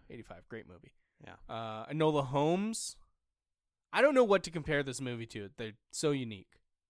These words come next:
Speaker 1: It's
Speaker 2: Yeah,
Speaker 1: like
Speaker 2: I know.
Speaker 1: action, suspense, but not like Mission Impossible action, suspense.
Speaker 2: I don't have an answer for you.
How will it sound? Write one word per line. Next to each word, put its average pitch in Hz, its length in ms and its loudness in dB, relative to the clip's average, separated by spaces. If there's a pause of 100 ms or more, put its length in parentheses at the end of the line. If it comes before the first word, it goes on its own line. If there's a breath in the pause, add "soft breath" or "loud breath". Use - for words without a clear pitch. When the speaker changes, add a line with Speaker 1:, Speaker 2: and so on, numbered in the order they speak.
(960)
Speaker 1:
It's 101 100 -8
Speaker 2:
Yeah, 101 80 -4
Speaker 1:
like 101 80 -6
Speaker 2:
I 107 40 -4
know. 147 60 0
Speaker 1:
action, 139 380 -2
suspense, 135 760 -2
but 120 220 -6 (680)
not 123 260 -8
like 127 260 -6 (260)
Mission 143 240 -4
Impossible 131 440 -2
action, 127 320 -8
suspense. - 600 -10 (280)
Speaker 2:
I 104 40 -14
don't 107 100 -12
have 107 120 -10
an 104 60 -10
answer 117 260 -12
for 107 220 -10
you. 98 60 -10